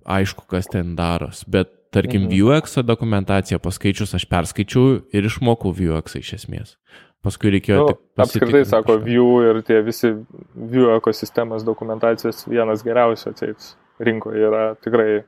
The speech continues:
Speaker 2: labai, labai viskas aišku ir, ir gerai, ta prasme, rasti tiek pagal referencą, jeigu tau reikia kažkokios temos, tiek pagal tiesiog eiliškumą besimokant sudėliota labai yra teisingai ir gerai. E, jo,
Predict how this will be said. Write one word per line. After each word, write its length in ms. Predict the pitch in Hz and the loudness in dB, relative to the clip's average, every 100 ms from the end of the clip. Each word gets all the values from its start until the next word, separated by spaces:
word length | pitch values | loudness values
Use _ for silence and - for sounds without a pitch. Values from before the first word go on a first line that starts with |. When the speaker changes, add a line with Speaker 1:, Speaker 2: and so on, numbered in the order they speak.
| - | -8
Speaker 2:
labai, 500 | 113 110 113 107 104 _ - | -4 -2 0 0 -2 _ -8
labai 320 | 113 113 104 | -2 -2 -4
viskas 320 | 110 - 107 | -8 -10 -4
aišku 360 | 107 104 - 113 | -2 -2 -6 -14
ir, 120 | 113 - _ _ _ _ _ _ _ _ _ - | -14 -18 _ _ _ _ _ _ _ _ _ -4
ir 120 | 110 | 2
gerai, 280 | 113 113 110 | 4 4 4
ta 80 | 104 | 0
prasme, 340 | 110 - 107 | -6 -2 0
rasti 320 | 113 117 - | 2 0 -6
tiek 240 | - 104 - - - | -2 -2 -4 -14 -6
pagal 400 | 110 107 104 101 _ _ | -4 -2 -4 -6 _ _
referencą, 640 | 104 110 147 131 123 - 117 | 0 0 2 2 0 -2 -4
jeigu 180 | 117 | -4
tau 160 | 117 113 | -2 -2
reikia 280 | 123 113 113 | 0 -2 -6
kažkokios 540 | 113 - 110 107 - | -8 -10 -6 -6 -6
temos, 380 | - 113 110 - | -4 -4 -6 -12
tiek 240 | - 107 - | -10 -10 -8
pagal 500 | 104 104 101 101 107 _ _ | -10 -8 -10 -10 -14 _ _
tiesiog 300 | 107 - 107 | -12 -8 -4
eiliškumą 600 | 110 107 107 - 131 127 107 107 | -4 -4 -8 -2 -2 -2 -6 -6
besimokant 840 | 113 - 113 117 117 98 101 _ - _ | -6 -6 -2 0 0 -4 -8 _ -20 _
sudėliota 600 | - 104 101 104 107 104 | -10 -2 0 2 2 0
labai 240 | 104 107 107 | -6 -8 -6
yra 200 | 104 101 | -6 -8
teisingai 480 | 104 - 107 107 | -10 -10 -12 -12
ir 80 | 104 | -14
gerai. 220 | 110 113 - _ _ _ - - _ - | -16 -18 -20 _ _ _ -20 -20 _ -2
E, 160 | 117 | 0
jo, 160 | 139 | 4